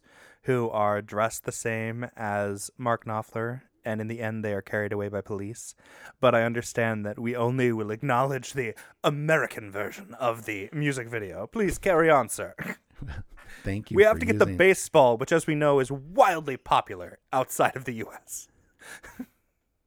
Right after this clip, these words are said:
Speaker 2: Yeah, w-, what's our international market? That's what I wanna know. <laughs>
Speaker 1: Well, I mean, but that's actually a thing about this. Like, they, they recut
Speaker 2: No.
Speaker 1: it because it was more popular. <clears throat>
Speaker 2: No,
Speaker 1: So
Speaker 2: that's a good point, though, because that, that's the thing. It does,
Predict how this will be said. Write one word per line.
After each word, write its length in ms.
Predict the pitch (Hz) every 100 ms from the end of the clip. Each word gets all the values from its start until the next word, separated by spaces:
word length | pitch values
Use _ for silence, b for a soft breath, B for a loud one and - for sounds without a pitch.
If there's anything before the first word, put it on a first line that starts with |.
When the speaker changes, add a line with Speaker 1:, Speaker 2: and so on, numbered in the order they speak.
| _
Speaker 2:
Yeah, 120 | 113
w-, 320 | 104 95 - 113
what's 280 | 135 120 127
our 80 | 113
international 680 | 107 98 95 85 - 98
market? 440 | 87 82 78 - - - -
That's 240 | - 90 -
what 100 | -
I 80 |
wanna 200 | - - -
know. 160 | - - -
<laughs> 240 | - - -
Speaker 1:
Well, 140 | 330
I 40 |
mean, 120 | 311 311 226
but 120 | 240
that's 180 | 247 233
actually 240 | 226 226
a 40 | 196
thing 200 | 262 233
about 280 | 208 240
this. 180 | 170 160
Like, 140 | 147 -
they, 140 | 156
they 180 | 165 170
recut 420 | 160 196 170 151
Speaker 2:
No. 60 | 160
Speaker 1:
it 80 | 156
because 240 | 151 156
it 100 | 170
was 200 | 143 147
more 160 | 156 143
popular. 540 | 139 131 123 80 - - - _ _
<clears throat> 380 | _ _ - -
Speaker 2:
No, 80 |
Speaker 1:
So 120 | 147 151
Speaker 2:
that's 240 | 131 -
a 40 | 151
good 280 | 156 120
point, 260 | - 165 214
though, 140 | 123
because 640 | 107 123 139 127 117 - - b b b b b
that, 340 | 110 110 127 _ - 110 - _ 98
that's 260 | 120 -
the 80 | 110
thing. 220 | 175 165
It 140 | 82 104
does, 180 | 139